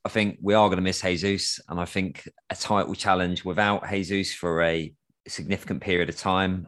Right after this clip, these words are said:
unfortunately, I think is, um, probably off the cards now. If we can get top four, I think that's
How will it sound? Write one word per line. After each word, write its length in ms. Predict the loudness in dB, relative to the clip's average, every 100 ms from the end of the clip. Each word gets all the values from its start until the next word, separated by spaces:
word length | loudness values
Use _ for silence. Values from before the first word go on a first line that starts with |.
| -10
unfortunately, 720 | -10 -6 -4 -4 -4 -6 -2 -2
I 40 |
think 340 | -2 -6 -8 -8
is, 160 | -6
um, 340 | -4 -4 -4 -6
probably 340 | -4 -2 -2 -2
off 200 | -6 -8
the 60 |
cards 480 | -4 -2 0 -2 -6
now. 260 | -4 -4 -6 -18 -20 -20 -20 -20 _ _ _ _ _ _ -20 -20 -20 -4
If 100 | 2
we 100 | 4
can 80 | 4
get 180 | 2 0
top 200 | 0 -2
four, 260 | 0 2 2
I 40 |
think 200 | 0 0
that's 380 | 0 0 -2